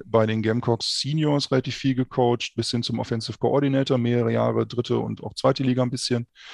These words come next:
Ähm, musste dann zweitausendzehn ein bisschen kürzer treten, auch dienstlich. Aus irgendeinem Grund hab ich dann die zweite Mannschaft übernommen, was dann auch nicht wirklich ernsthaft viel kürzer treten war. Hat aber viel Spaß gemacht. Die hab ich dann zwei Jahre übernommen,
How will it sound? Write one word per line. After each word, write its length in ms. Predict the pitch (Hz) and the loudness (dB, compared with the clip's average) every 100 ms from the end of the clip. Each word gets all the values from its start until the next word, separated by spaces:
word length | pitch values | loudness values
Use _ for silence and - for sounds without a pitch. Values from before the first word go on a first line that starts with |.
| - - - _ | -18 -18 -20 _
Ähm, 440 | 117 113 110 110 98 | 6 8 8 4 4
musste 300 | 123 156 156 | 4 8 8
dann 100 | 131 | 8
zweitausendzehn 640 | - 127 120 - 143 156 | 8 6 6 2 2 4
ein 160 | 139 107 - | 2 0 0
bisschen 460 | 160 - - 147 131 | 0 0 4 4 4
kürzer 420 | - 185 - 156 | 6 6 6 2
treten, 640 | - - 147 147 151 151 147 | 2 0 2 2 0 0 0
auch 220 | 135 - | 0 0
dienstlich. 720 | 139 180 - 143 147 - - | 0 0 2 4 4 2 -2
Aus 100 | 135 | -2
irgendeinem 380 | - 143 147 131 | 2 2 4 4
Grund 220 | 120 135 | 4 4
hab 80 | 135 | 2
ich 80 | 123 | 2
dann 120 | 131 | 0
die 80 | 120 | 2
zweite 260 | - 123 | 4 4
Mannschaft 360 | 117 135 147 - | 4 2 0 -2
übernommen, 420 | 120 123 120 120 | -2 2 2 2
was 120 | 117 | 0
dann 160 | - 110 | -2 -2
auch 140 | 113 | -2
nicht 160 | 117 101 | -2 -2
wirklich 360 | 117 104 - - | -4 -4 -10 -8
ernsthaft 360 | 104 - - | -6 -6 -8
viel 100 | 101 | -8
kürzer 320 | - 131 - 104 | -4 -2 -2 -2
treten 360 | - 98 101 | -2 -4 2
war. 280 | 98 117 123 - - - - - | 4 6 2 -4 -20 -16 -14 0
Hat 100 | 110 | 6
aber 120 | 110 | 6
viel 160 | 107 113 | 6 0
Spaß 320 | - 123 - | 2 2 2
gemacht. 400 | 120 113 127 - | 2 2 0 -2
Die 80 | 110 | 0
hab 80 | 110 | 0
ich 80 | |
dann 160 | - 113 | -2 -2
zwei 240 | - 113 | 4 4
Jahre 180 | 113 107 | 4 2
übernommen, 580 | 110 104 113 127 139 | 2 2 4 4 2